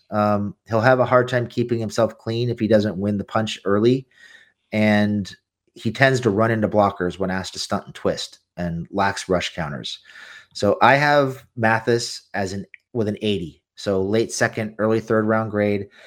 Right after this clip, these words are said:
He's a guy who I think will be a five technique at the next level. Uh, so if you're running an odd front like the Chargers do, he'd be a really good fit. Uh, basically a defensive tackle playing defensive end for the most part.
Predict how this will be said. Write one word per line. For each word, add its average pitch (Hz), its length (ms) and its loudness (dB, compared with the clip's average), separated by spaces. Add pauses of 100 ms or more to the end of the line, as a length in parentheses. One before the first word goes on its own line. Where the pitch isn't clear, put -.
(220)
He's 104 180 -2
a 107 60 -4
guy 113 260 4
who 110 140 0
I 110 140 4
think 117 320 -6
will 123 100 2
be 110 180 0
a 110 80 2
five 117 360 0
technique 98 420 -8
at - 80 -10
the 95 80 -12
next 95 240 -10
level. 104 420 -4 (600)
Uh, 95 160 -4
so 101 160 -4
if 92 80 -4
you're 98 100 0
running 101 240 -2
an 101 80 -6
odd 101 240 0
front - 240 -6
like 92 120 -10
the 90 80 -18
Chargers 107 360 0
do, 107 220 -2
he'd 92 180 -6
be 95 140 -6
a 90 60 -4
really 98 280 -2
good 95 180 -4
fit. 110 400 -2 (560)
Uh, 98 140 0
basically 110 540 0
a 107 40 2
defensive 101 460 -4
tackle 98 340 -2
playing 98 300 -2
defensive 90 420 -4
end 90 240 -2
for 82 100 -10
the 76 40 -10
most 82 240 -8
part. 87 340 -2